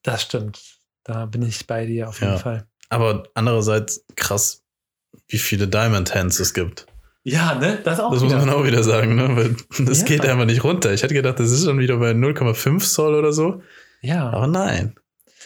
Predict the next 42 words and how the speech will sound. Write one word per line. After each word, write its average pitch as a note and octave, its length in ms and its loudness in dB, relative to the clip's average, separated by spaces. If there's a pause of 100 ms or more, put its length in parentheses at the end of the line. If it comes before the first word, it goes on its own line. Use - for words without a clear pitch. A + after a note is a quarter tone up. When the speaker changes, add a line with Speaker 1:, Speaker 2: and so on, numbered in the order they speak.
(500)
Speaker 1:
Das - 180 -6
stimmt. B2+ 340 -2
Wir B2 120 -4
haben, D3 140 -4
ja, F3+ 260 -2
das C#3 160 -4
stimmt F3 160 0
wirklich. C#3 360 -6
Ich G#2+ 120 -6
meine, C3 160 -2
es B2+ 100 -8
gibt A#2+ 160 -6
wirklich C#3 300 -6
viele. C3+ 260 -2
Also B2 140 -2
es - 40 -12
gibt E3+ 140 -6
manchmal E3 220 0
so C3+ 80 -4
für C3+ 160 -6
null C#3+ 120 -2
Komma C3+ 200 -4
acht, D3 240 -6
null C3 80 -4
Komma B2 160 -6
sieben E3 280 -2
welche D#3 280 -2
im D3 80 -4
Angebot. D3+ 340 -2
Speaker 2:
Ja. - 200 -2 (420)
Speaker 1:
Die B2+ 80 -2
werden C3+ 100 0
immer C3+ 120 -2
sofort B2+ 440 -8
gekauft. A#2+ 420 -6
Also A#2+ 180 -4
unter E3+ 260 -2
ein D#3+ 220 0
Soll C#3+ 200 -2
ist F3+ 220 -4
so C#3+ 80 -2
irgendwie, C#3+ 500 -2